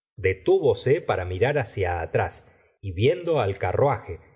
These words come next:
que se alejaba entre una nube de polvo, exhaló un profundo suspiro.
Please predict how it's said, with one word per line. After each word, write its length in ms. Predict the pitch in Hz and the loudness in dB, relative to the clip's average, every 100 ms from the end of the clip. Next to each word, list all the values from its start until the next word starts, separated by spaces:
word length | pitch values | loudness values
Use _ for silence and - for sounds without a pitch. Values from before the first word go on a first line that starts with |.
| _ | _
que 80 | - | -6
se 240 | - 95 87 | -2 -2 -2
alejaba 600 | 87 85 - 156 139 90 | -2 -6 -4 -2 0 -2
entre 320 | 85 - 87 | -6 -6 -4
una 260 | 113 160 95 | -2 -4 -2
nube 320 | 143 165 110 | -2 2 0
de 120 | 90 | 0
polvo, 800 | - 135 175 175 196 196 - _ | 2 2 2 -2 -4 -6 -20 _
exhaló 680 | - 104 - - 82 92 113 | -6 -4 -2 -4 -6 0 2
un 380 | 147 113 101 - | 2 0 -4 -4
profundo 760 | 95 82 - 170 156 135 113 98 | -4 -4 -2 -2 0 -2 -4 -4
suspiro. 680 | 101 - _ 104 82 - | -8 -12 _ -10 -10 -16